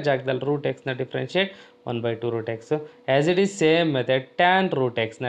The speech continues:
ಡಿಫ್ರೆನ್ಷಿಯೇಟು, ಟ್ಯಾನ್ನ ಡಿಫ್ರೆನ್ಷಿಯೇಟ್ ನಮಗೆ ಗೊತ್ತು, dy by dx is equal to secant square x, but ಎಕ್ಸ್ ಇರೋ ಜಾಗದಲ್ಲಿ ರೂಟ್ ಎಕ್ಸ್ into ರೂಟ್ ಎಕ್ಸ್ನ ಡಿಫ್ರೆನ್ಷಿಯೇಟ್ ಏನಾಗುತ್ತೆ ನಮಗೆ one by two root x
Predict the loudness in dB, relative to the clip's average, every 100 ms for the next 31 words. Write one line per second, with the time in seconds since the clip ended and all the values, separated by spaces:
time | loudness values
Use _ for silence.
0 | -6 -6 -6 -6 -4 -6 -6 -8 -10 -20
1 | -8 0 2 2 2 0 -2 -4 -2 -2
2 | -2 -2 -2 0 0 2 2 2 2 0
3 | 0 -2 -4 -8 -6 -2 -2 0 -2 -2
4 | -2 -2 0 -2 -4 -2 0 2 0 0
5 | 0 2 0 -2 -6 -4 -4 -4 -4 -6
6 | -4 -2 -2 -2 -6 -8 -8 -12 -20 -4
7 | -2 2 2 2 2 0 -2 -4 -4 -4
8 | -6 -4 -4 -2 -2 -2 -4 -4 -2 -2
9 | -2 -8 -20 -14 -8 -2 0 0 -4 -16
10 | -12 -8 -2 -2 -2 -6 -14 -4 -2 -2
11 | -2 -6 -4